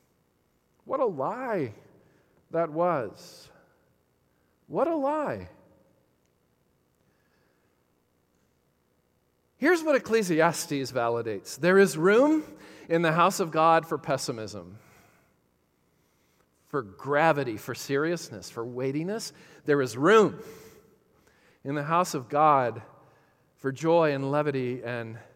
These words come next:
optimism and happiness and grinning from ear to ear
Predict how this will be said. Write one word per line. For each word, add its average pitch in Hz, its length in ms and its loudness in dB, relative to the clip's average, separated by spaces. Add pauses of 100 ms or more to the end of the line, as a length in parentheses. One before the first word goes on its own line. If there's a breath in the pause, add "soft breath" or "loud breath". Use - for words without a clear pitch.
(680)
optimism 151 840 0
and 131 140 -6
happiness 139 920 -4 (640 soft breath)
and 127 160 -8
grinning 147 460 -4
from 127 260 -10
ear 131 240 -4
to 117 320 -8
ear 120 460 -2